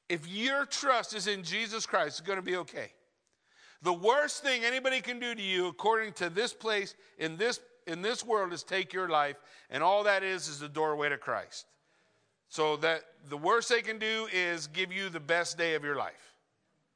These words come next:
That's the worst they can do. That's why the Bible says, "Death, where's your sting?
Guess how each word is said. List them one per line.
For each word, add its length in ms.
That's 160
the 60
worst 260
they 120
can 160
do. 140
That's 200
why 300
the 100
Bible 320
says, 240
"Death, 320
where's 240
your 80
sting? 360